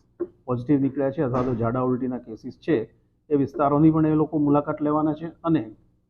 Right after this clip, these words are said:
જરૂરી એમના સૂચનો એમણે કોર્પોરેશનની આરોગ્ય ટીમને કર્યા હતા અને મને પણ એ બાબતે ડિસ્કશન કર્યું છે. હવે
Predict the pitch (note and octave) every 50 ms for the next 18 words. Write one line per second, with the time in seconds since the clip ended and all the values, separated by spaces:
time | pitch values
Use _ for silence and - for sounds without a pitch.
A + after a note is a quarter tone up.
0 | _ - A2+ G#2+ B2 C3+ D3+ D#3+ E3 D#3+ C#3+ C3+ C#3 C#3 C3+ - - A#2+ - F#3
1 | E3+ C3 G#2+ - - _ _ _ _ _ _ _ _ - B2 C#3 C3+ A#2+ C3 B2
2 | A#2+ B2 C#3+ C3+ A#2+ - C3 A#2+ C#3+ F3+ E3+ B2+ A#2+ B2 A#2 B2+ A#2+ B2 B2 A#2
3 | A#2 A#2+ A#2 - A2+ A2 G#2+ G#2+ A2 - F#3 G3 E3 D#3 C#3 C3+ C3 C3 B2+ C3+
4 | C3 B2 A#2+ A#2 A2 A2 A2 A2+ A2 - - F#3 A#3+ _ _ _ _ _ _ _
5 | _ _ - C3+ A#2+ - - B2 - B2 A#2+ A#2 A#2+ A2 G#2+ A2 - - F3+ B3
6 | - _ _ _ _ _ _ _ _ _ _ - C3+ C3+